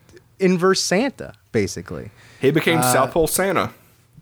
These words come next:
Speaker 1: y-, yeah, or, or, uh, as, as was employed by the W W F at one point, Santa Claus.
Speaker 2: Uh, <laughs> what the fuck? Uh, have you watched the Christmas Chronicles,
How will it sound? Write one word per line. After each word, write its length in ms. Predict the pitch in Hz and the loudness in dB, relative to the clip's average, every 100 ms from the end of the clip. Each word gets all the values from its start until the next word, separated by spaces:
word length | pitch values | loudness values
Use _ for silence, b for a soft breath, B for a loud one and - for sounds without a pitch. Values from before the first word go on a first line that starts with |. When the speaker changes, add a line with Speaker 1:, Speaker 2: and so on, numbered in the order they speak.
| _ | _
Speaker 1:
y-, 120 | 147 196 | -2 0
yeah, 340 | 254 320 101 | 0 -2 -2
or, 360 | - 175 185 180 | -2 2 2 2
or, 380 | 175 175 175 165 | 2 2 2 2
uh, 200 | 160 160 | 2 2
as, 420 | 156 156 160 135 - | 2 2 0 -4 -6
as 800 | 143 143 143 127 - - - - _ _ _ _ _ _ 139 | -2 0 0 -4 -10 -12 -16 -20 _ _ _ _ _ _ -12
was 600 | 135 135 139 139 127 151 | -2 4 4 4 0 -2
employed 400 | 139 - 156 143 | -4 2 2 4
by 120 | 147 | 2
the 80 | 143 | 4
W 200 | 160 156 | 4 4
W 240 | 151 151 | 4 4
F 160 | 285 - | 4 2
at 60 | |
one 160 | 110 104 | -2 -6
point, 300 | 120 151 - - | -4 -6 -6 -10
Santa 540 | 135 131 214 320 - | -6 2 4 4 2
Claus. 580 | - 104 85 62 - - - _ _ _ _ _ _ _ _ _ _ b b b b _ _ - | -2 -2 -4 -4 -10 -14 -18 _ _ _ _ _ _ _ _ _ _ b b b b _ _ 0
Speaker 2:
Uh, 180 | 113 117 | 2 4
<laughs> 420 | B B B B B B B B B _ _ _ _ _ _ _ _ _ | B B B B B B B B B _ _ _ _ _ _ _ _ _
what 140 | - | -14
the 80 | 113 | -14
fuck? 460 | - 80 - - B B B B B - | -10 -8 -8 -10 B B B B B 0
Uh, 260 | 135 131 | 2 4
have 160 | 139 160 | 4 2
you 80 | 240 | 2
watched 220 | 269 - | 0 0
the 60 | - | 0
Christmas 360 | - 180 160 | 0 -2 -2
Chronicles, 760 | - 156 160 160 156 151 - | 0 0 2 0 0 -2 -6